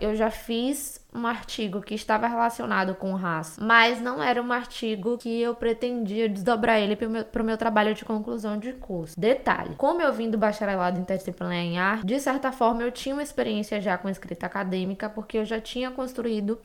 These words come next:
umas duas ou três vezes projetos de pesquisa, artigos e et cetera. Então eu não cheguei verde nessa disciplina. Tanto que a professora elogiou bastante meu estilo de escrita. Desde essa época eu escuto que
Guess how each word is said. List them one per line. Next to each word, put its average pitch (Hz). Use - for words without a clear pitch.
umas 208
duas 269
ou 294
três 247
vezes 196
projetos 208
de 208
pesquisa, 233
artigos 208
e 247
et 254
cetera. 170
Então 254
eu 277
não 262
cheguei 269
verde 196
nessa 214
disciplina. 180
Tanto 214
que 220
a 190
professora 196
elogiou 190
bastante 208
meu 185
estilo 190
de 190
escrita. 208
Desde 247
essa 311
época 247
eu 240
escuto 240
que 240